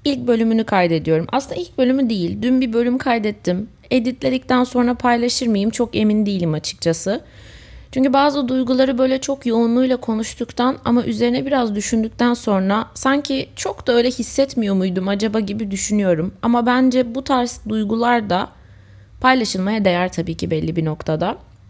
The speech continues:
Bugün aslında yani gerçekten random bir çarşamba günü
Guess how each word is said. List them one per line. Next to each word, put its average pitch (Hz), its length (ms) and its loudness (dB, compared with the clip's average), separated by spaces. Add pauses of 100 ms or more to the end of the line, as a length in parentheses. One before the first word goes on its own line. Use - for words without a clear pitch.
(680)
Bugün 302 300 0
aslında 302 800 0
yani 208 320 2
gerçekten 233 680 0 (100)
random 226 420 2
bir 226 120 0
çarşamba 220 600 -2
günü 170 380 -2